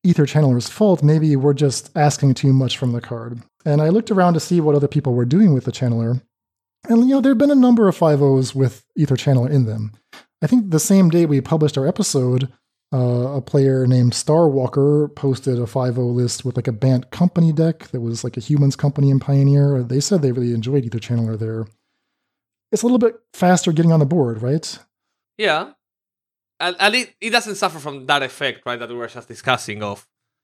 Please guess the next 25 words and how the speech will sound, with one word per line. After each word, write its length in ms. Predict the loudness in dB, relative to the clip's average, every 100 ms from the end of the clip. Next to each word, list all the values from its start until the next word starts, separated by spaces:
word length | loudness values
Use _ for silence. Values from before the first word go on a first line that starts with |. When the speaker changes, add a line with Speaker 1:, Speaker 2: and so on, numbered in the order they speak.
| _ _ _ _ _
Speaker 2:
getting 360 | -2 -2 -2 -6
completely 480 | -10 -8 -6 -6 -4
run 240 | -2 0
out. 480 | 0 -2 -4 -14 -20 _ _ _ _ _ _ _ -4
Speaker 1:
Right, 280 | 2 4 4
so, 120 | 2
like, 200 | 0 2
this 200 | 0 0
deck 240 | 0 0
is 100 | 0
much 180 | 0 2
more 140 | 0 -2
aggressive. 600 | 0 0 0 -2 -2 -2
It's 240 | -4 -6
just, 200 | -6 -6
like, 220 | -8 -10 -18 _ _ _ 0
humans 540 | 4 4 2 -2 -4
on 260 | -4 0 2
one 180 | 4 2
and 140 | 2
two, 340 | 0 0 0
Thalia's 380 | -2 -2 0 0
Lieutenants, 380 | 0 0 0 -2
et 60 | -4
cetera. 500 | -2 -2 -2 -6